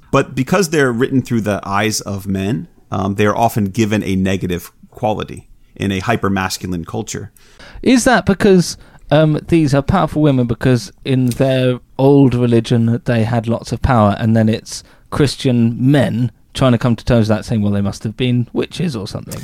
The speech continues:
Speaker 1: That's an interesting way of thinking about it, definitely, 'cause you, you, all the authors of the sagas, um, all the ones who are writing these stories, they're, they're all Christian men.
Speaker 2: Mm.
Speaker 1: Um, and they are living in a society that is thoroughly Christian.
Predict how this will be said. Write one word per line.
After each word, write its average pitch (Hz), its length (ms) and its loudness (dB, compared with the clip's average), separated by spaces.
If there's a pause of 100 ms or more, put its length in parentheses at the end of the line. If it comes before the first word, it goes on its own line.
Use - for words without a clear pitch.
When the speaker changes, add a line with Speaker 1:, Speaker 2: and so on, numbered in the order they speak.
Speaker 1:
That's 175 140 0
an 190 100 2
interesting 214 360 0
way 123 140 4
of 95 80 -2
thinking 127 320 -2
about 90 240 -2
it, 92 120 -6
definitely, 135 300 -2
'cause 113 180 -2
you, 131 180 2
you, 135 220 -2
all 151 180 4
the 151 120 2
authors 113 440 0
of 92 120 -4
the 95 80 -6
sagas, 95 800 -4
um, 92 300 -4
all 131 120 -2
the 135 120 0
ones 107 280 0
who 113 60 -2
are 92 80 0
writing 98 340 0
these 90 160 -4
stories, 107 400 -4
they're, 98 220 0
they're 110 180 -4
all 131 160 0
Christian 98 460 -4
men. 120 320 -4
Speaker 2:
Mm. 123 560 4
Speaker 1:
Um, 98 280 0
and 101 200 -2
they 107 160 2
are 104 260 2
living 127 340 2
in 110 100 2
a 104 40 -4
society 113 540 -2
that 98 160 -2
is 98 220 -4
thoroughly 107 640 0
Christian. - 520 -8